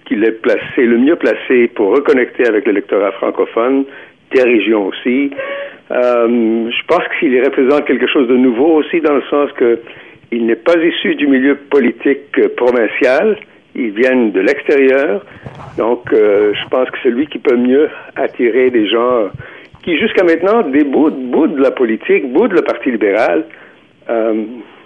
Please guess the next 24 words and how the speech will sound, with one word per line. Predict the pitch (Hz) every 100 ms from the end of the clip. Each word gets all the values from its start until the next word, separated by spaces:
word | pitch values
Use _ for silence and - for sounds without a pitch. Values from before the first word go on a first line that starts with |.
| _ -
et | - 127 127 107
je | -
pense | 151 -
que | - 151
c'est | -
notre | 143 135 156
meilleur | 135 135 127
gage, | 123 147 151 120
euh, | 135 120 -
dans | 143
ce | 104
sens-là. | 110 92 - 107 208 - - - - - _
Il | - 139
a | 127 123
une | 117
bonne | 110 156
expérience | 165 - 131 123 147
en | 151
tant | 135
que | 120 123
maire, | 110 117 147 160 127
en |
tant | 107 127 120
que | - 104